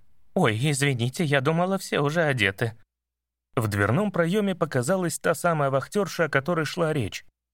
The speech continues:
Быстро захлопнув дверь, она крикнула из коридора: «Александр, извините меня, не могли бы вы выйти на секундочку?»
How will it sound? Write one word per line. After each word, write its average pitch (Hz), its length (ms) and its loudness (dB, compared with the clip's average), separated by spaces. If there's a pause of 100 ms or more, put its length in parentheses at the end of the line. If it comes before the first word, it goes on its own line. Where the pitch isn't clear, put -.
(480)
Быстро 202 420 0
захлопнув 175 640 0
дверь, 214 320 2
она 190 240 2
крикнула 175 480 -2
из 160 160 -4
коридора: 127 560 0 (560)
«Александр, 156 800 2
извините 214 500 0
меня, 160 320 0
не 202 140 0
могли 233 340 0
бы 202 160 2
вы 208 160 2
выйти 214 320 -2
на 208 160 0
секундочку?» 131 800 -2